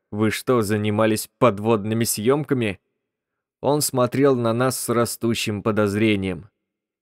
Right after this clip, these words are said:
«Снято не резко, правда?» заметил Мартинс. «Да,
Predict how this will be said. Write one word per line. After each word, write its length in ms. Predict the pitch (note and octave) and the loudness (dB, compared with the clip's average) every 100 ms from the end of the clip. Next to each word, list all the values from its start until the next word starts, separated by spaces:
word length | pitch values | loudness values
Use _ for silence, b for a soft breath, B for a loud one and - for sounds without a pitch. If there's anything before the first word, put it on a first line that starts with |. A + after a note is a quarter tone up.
| _ _ | _ _
«Снято 500 | - - B2 D#3+ E3+ | -16 -2 2 4 2
не 160 | E3+ F#3 | 4 8
резко, 440 | G3 D3+ - D2 - | 8 6 -2 -10 0
правда?» 500 | D#3+ F#3 C3 G#2+ - _ _ _ | 6 6 6 2 0 _ _ _
заметил 500 | F#2 G#2+ G2+ G2 G#2 | -2 0 0 -2 -2
Мартинс. 680 | G#2 G#2+ G2 - D#2 - - _ _ _ _ _ _ | 0 0 0 -4 -14 -16 -18 _ _ _ _ _ _
«Да, 440 | G#2 C#3+ C#3+ C3+ | 0 2 4 0